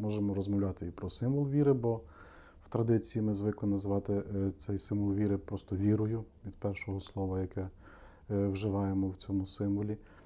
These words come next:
Ну, або про сам факт, е, е, людської якоїсь діяльності, як, е,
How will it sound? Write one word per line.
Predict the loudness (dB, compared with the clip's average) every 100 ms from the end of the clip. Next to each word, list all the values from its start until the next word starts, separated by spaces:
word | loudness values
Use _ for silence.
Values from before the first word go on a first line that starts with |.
| -20 -4
Ну, | 2 6
або | 6 6
про | 2 0
сам | 0 0 0
факт, | 0 -2 -2 -12 -4 2
е, | 6 6 4 0 -16 -20 -16 -6
е, | -4 -2 -6 -10 -10 -2
людської | -2 8 8
якоїсь | 8 6 2
діяльності, | 2 0 2 0 -2 -4 0
як, | 2 0 -4 -8
е, | -6 -6